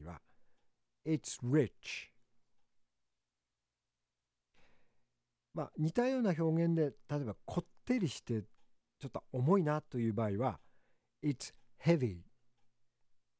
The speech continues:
もちろん、リッチもヘビーも、えー、お金持ちとか重いという、そういう意味にも使いますね。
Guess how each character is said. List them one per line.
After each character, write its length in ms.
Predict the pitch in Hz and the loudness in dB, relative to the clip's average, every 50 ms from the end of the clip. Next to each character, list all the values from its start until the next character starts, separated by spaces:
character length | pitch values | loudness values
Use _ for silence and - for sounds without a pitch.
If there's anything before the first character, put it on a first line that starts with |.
| _ _ _ _ _ _ _ _ _ _ _ _ _ _ _ _ _ _ _ _ _ _ _ _ _ - | _ _ _ _ _ _ _ _ _ _ _ _ _ _ _ _ _ _ _ _ _ _ _ _ _ -8
も 100 | 175 180 | -6 -2
ち 100 | - 262 | 2 4
ろ 140 | 247 196 | 4 4
ん、 80 | 143 131 | 4 4
リ 120 | 156 196 | 2 2
ッ 60 | 185 - | 0 -2
チ 120 | - - 143 | -4 -2 0
も 100 | 127 113 | 0 2
ヘ 180 | 107 135 143 | 4 4 2
ビ 140 | 120 117 110 | 2 2 0
ー 20 | 117 | 2
も、 220 | 160 170 147 - - - - - - _ - - | 2 2 0 -2 -6 -18 -20 -20 -20 _ -12 -8
え 220 | 110 107 107 104 | -4 -4 -2 -2
ー、 40 | 101 | -2
お 60 | 98 | -2
金 220 | - 117 117 113 | -2 0 2 2
持 120 | 107 107 107 | 2 0 -2
ち 120 | - - | -4 -8
と 100 | - 104 | -10 -8
か 220 | - 90 80 80 - - - | -8 -8 -10 -12 -14 -12 -6
重 260 | 104 110 135 180 202 | -2 2 4 4 4
い 60 | 180 | 2
と 100 | - - | 0 -4
い 180 | 98 90 85 82 | -8 -8 -10 -10
う、 100 | 78 - - _ _ - - - | -14 -16 -20 _ _ -20 -20 -16
そ 160 | - - 170 165 | -6 -2 0 2
う 60 | 160 | 2
い 120 | 160 160 | 4 4
う 20 | 156 | 2
意 40 | |
味 100 | 156 139 110 | 2 2 0
に 60 | 92 | 0
も 100 | 82 80 | -4 -8
使 180 | - - - 80 | -10 -12 -10 -10
い 60 | 80 | -10
ま 100 | 76 76 | -10 -12
す 120 | - - | -10 -10
ね。 160 | 110 127 135 | -8 -8 -10